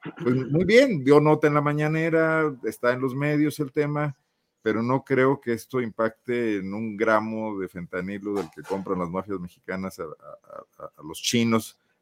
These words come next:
para tratar de introducirlo a Estados Unidos. El, el tema es más serio, pues, que,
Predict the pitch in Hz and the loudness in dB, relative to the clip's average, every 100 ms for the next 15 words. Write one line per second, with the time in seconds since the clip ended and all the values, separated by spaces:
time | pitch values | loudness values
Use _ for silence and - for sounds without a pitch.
0 | _ - 78 80 92 98 95 87 85 - | _ -10 -8 -2 0 0 0 -4 -6 -6
1 | 90 92 - 92 90 92 87 87 82 _ | -2 -2 -2 -4 -4 -6 -6 -6 -6 _
2 | _ _ - 90 - - 104 131 143 127 | _ _ -10 -10 -8 -8 2 6 6 6
3 | 131 131 - 117 110 101 78 95 95 - | 6 4 4 4 4 2 0 -2 -2 -4
4 | 98 87 87 | -6 -6 -6